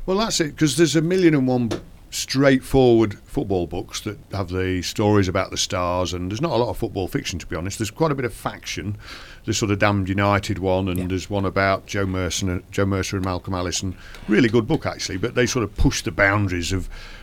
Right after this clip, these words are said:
Speaker 1: uh, realism, to be quite honest. And there's a massive amount of media coverage of the football industry, but there's some things that are never spoken about, you know, and there's, there's little things you think about. What is, what is it like in, in their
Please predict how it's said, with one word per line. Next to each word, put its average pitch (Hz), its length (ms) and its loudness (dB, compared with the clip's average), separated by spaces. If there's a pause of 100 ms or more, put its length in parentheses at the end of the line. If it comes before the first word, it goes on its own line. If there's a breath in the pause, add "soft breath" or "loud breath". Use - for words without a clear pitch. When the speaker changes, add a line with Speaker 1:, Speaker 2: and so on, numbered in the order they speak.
(200 loud breath)
Speaker 1:
uh, 95 300 2
realism, 87 480 0
to 85 100 -10
be 92 100 -6
quite 87 300 -4
honest. 95 360 -6 (380 loud breath)
And 147 240 -2 (120)
there's 131 340 -4
a - 140 -10
massive 151 520 0
amount 110 320 0
of 107 80 -4
media 104 340 0
coverage 92 500 -2 (200)
of 127 220 2
the 101 60 -2
football 107 380 0
industry, 95 500 -2
but 123 140 -10
there's 156 140 -2
some 196 200 -2
things 101 280 0
that 117 120 -4
are 101 120 -4 (540 loud breath)
never 127 220 0 (200)
spoken 143 400 2
about, 78 340 -4
you 123 80 -2
know, 92 240 0
and 104 180 -2
there's, 113 240 0 (380 soft breath)
there's 165 120 -4
little 202 180 2
things 156 260 2
you 160 60 -4
think 160 200 0
about. 120 260 0
What 147 160 0
is, - 180 -6
what 92 160 -4
is 135 100 -2
it 139 100 -4
like 131 380 -2
in, 117 220 -2
in 117 160 -2
their 117 240 0